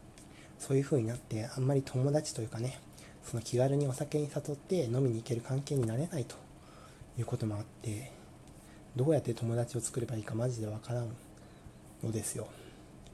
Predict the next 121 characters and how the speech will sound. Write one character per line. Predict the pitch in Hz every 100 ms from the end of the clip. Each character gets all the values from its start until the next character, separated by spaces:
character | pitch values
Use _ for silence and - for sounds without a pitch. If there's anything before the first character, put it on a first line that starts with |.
| - - - -
男 | 120 120 185 -
っ |
て | 359 -
ね、 | 107 107 - - - -
旅 | - 123 156
先 | - 220
で | 180
他 | - - 180
の | 180
男 | 135 - 185
に | 143
話 | - 123
し | -
か | 135
け | -
ら | 143
れ |
て | 120 131
そ | 131
ん |
な | 135
ニ | 127
コ | 143 147
ニ |
コ | 110
す | - 117
る | 131
か | 135
な | 110
っ |
て | 101 -
い |
う |
の | 110
も | - - - - - -
あ |
る | 104
ん | 104
で |
す | 104
よ | 117
ね。 | 113 135
女 | 151 202
の | 202
人 | 202
な | 131
ら | 113
多 | 113
分 | 110 107
な |
ん | 120
か | 120
ロ | 123
マ | 156
ン | 127
ス | -
の |
香 | 110 123 113
り |
を | 113
感 | - 113
じ | 110
て | - 139 - - - -
ニ | 139
コ | -
ニ | 110
コ | -
し | -
た |
り | 110
す | -
る | 127
と | 143
思 | 123
う |
ん |
で | 113
す | -
よ。 | 113
ま | 110
あ |
ロ | 147
マ | 185
ン |
ス | -
の |
香 | 123 120
り | 123 120
を |
感 | - 131
じ | 120
た | 131
ら | 120
も | 110
う |
そ | 113
の | 123
時 | 139
点 | 135
で | 110
友 | 117
達 | 131 143
に | 143
は | 113
あ |
ん | 127
ま |
り | 127
な | 113
れ |
な | 139
い | 113
気 | 123
も |
す | 110 120
る |
ん | 110
で | -
す |
け | -
ど、 | 117 110